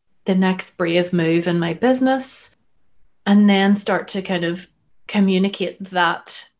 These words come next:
And I think that what happens with that, and I kind of explain this as you,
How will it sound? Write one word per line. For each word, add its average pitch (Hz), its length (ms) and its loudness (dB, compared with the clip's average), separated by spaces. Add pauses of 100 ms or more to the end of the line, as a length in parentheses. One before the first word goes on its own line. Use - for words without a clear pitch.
(760)
And 208 200 4
I 208 100 2
think 226 300 0
that 208 160 2
what 190 80 -2
happens 302 520 0
with 247 140 -6
that, 165 400 -2
and 185 100 0
I 180 120 -2
kind 214 280 -2
of 233 80 -4
explain 185 540 -4
this 180 300 -4 (880)
as 175 580 0
you, 208 200 -8